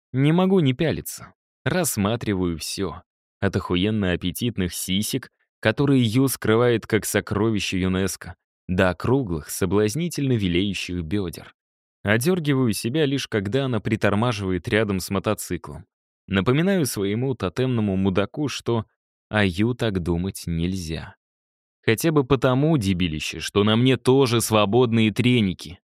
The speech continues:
Сука. Да, конечно, не стесняйся. Заяви о себе. Пусть весь район оценит наши габариты. А Ю нахрен сбежит, не успев сказать ни слова. Это я уже говорю тому мудаку, который снизу.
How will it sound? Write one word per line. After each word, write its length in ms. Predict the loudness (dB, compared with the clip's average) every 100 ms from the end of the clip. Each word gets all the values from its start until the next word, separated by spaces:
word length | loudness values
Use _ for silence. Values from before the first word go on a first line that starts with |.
| -18
Сука. 680 | -12 -10 -10 -12 -14 -18 -20 _ _ _ _ -12
Да, 400 | -8 -6 -4 -6
конечно, 640 | -4 -4 -4 -6 -8 -14 -8
не 200 | -2 -2
стесняйся. 840 | -2 -8 -8 -8 -8 -8 -12 -16 -20 _ _ -8
Заяви 640 | -2 0 2 0 0 0
о 20 |
себе. 460 | -2 -6 -10 -12 -18 _ _ _ _
Пусть 400 | 0 0 -2 -2
весь 300 | 0 0 0
район 420 | 0 2 2 0
оценит 480 | -2 -4 -6 -6 -6
наши 280 | -8 -6 -4
габариты. 640 | 0 2 2 0 -8 -14 -18 _ _ _
А 140 | -2 2
Ю 180 | 4
нахрен 480 | 4 2 0 0 0
сбежит, 600 | -2 0 0 0 -4 -4
не 100 | -4
успев 420 | -4 -6 -2 -2
сказать 460 | -2 -4 -2 -4 -2
ни 80 | -2
слова. 540 | -2 -6 -6 -8 -14 _ _ _ _ 0
Это 280 | 0 2
я 180 | 2 2
уже 220 | 2 2
говорю 360 | 2 4 2 2
тому 280 | 0 0 2
мудаку, 480 | 2 2 2 0 0
который 420 | 0 0 -2 -2
снизу. 600 | -4 -6 -6 -8 -10